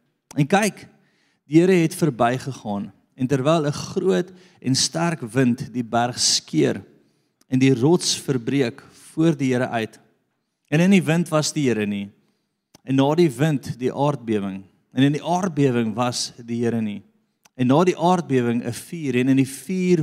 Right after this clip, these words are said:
was die Here nie. En na die vuur, die gesuis van 'n sagte koelte. En toe Elia dit hoor, het hy sy gelaat met sy mantel toegedraai en uitgegaan en by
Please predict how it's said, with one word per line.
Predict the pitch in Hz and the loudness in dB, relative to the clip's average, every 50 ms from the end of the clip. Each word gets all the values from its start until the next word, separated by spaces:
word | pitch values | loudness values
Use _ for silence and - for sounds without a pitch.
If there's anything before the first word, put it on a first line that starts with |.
| 131 117 | 0 -2
was | 127 131 135 131 - - - | -2 -2 -2 -2 -4 -8 -8
die | - 131 127 131 | -6 -4 -2 -2
Here | 131 135 135 127 | -2 -2 0 0
nie. | 123 120 107 101 - _ _ _ _ _ _ _ _ _ | 0 0 0 -2 -6 _ _ _ _ _ _ _ _ _
En | - 151 151 | 0 2 4
na | 147 156 185 202 | 6 6 4 4
die | 196 190 | 4 2
vuur, | - - - 185 180 180 180 180 175 165 160 - - - _ _ _ _ - | 0 0 0 0 2 4 4 4 2 0 -4 -14 -18 -20 _ _ _ _ -12
die | - 120 | -10 -6
gesuis | - 131 120 - - - - 160 165 165 170 165 - - - - - - - | -4 -4 -2 -2 -2 -2 -2 -2 -2 -2 -4 -4 -4 -6 -6 -8 -10 -12 -12
van | - 120 117 | -10 -8 -6
'n | 113 | -6
sagte | - - - - 139 139 127 - - - - 143 | -6 -6 -6 -4 -4 -6 -6 -8 -12 -10 -10 -10
koelte. | 135 _ - 117 107 104 - - 101 104 101 _ _ _ _ _ _ _ _ _ _ _ _ _ _ _ _ _ _ _ _ _ _ _ _ _ _ _ _ _ _ | -8 _ -8 -8 -8 -8 -8 -8 -10 -10 -10 _ _ _ _ _ _ _ _ _ _ _ _ _ _ _ _ _ _ _ _ _ _ _ _ _ _ _ _ _ _
En | - 123 123 | -4 -2 0
toe | - 185 190 180 - | 2 2 2 2 4
Elia | 170 165 143 143 139 139 135 131 | 2 2 4 4 4 2 2 0
dit | 131 123 - | -2 -4 -4
hoor, | 117 98 95 92 92 90 - - _ _ _ _ - | -2 -2 -2 -2 -4 -8 -12 -20 _ _ _ _ -14
het | 110 - | -6 -2
hy | 123 120 117 | 0 0 0
sy | - - - 120 113 113 | 0 -4 -4 -4 -4 -4
gelaat | 113 - - 123 110 110 113 120 135 156 165 165 160 - - _ _ _ _ _ _ _ | -6 -6 -6 -4 -4 -2 -2 -2 -2 -4 -4 -6 -8 -12 -20 _ _ _ _ _ _ _
met | - 113 - | -4 -4 -2
sy | - 127 120 113 | -2 -2 -2 0
mantel | 113 110 117 135 151 170 170 - 170 160 170 | 0 0 0 2 2 2 2 2 0 0 0
toegedraai | - 170 139 - 139 113 95 90 90 90 101 95 _ _ _ _ _ _ | 0 -2 0 0 0 -2 -2 -2 -6 -8 -12 -16 _ _ _ _ _ _
en | - 120 120 - | -4 -4 -4 -2
uitgegaan | - 156 165 156 - - 135 - - 123 107 104 101 101 | 0 -2 -2 -2 -4 -8 -10 -8 -6 -4 -4 -4 -4 -4
en | - 117 110 110 98 - | -6 -6 -8 -8 -6 -2
by | 113 117 120 123 127 127 | -2 0 0 0 -2 -2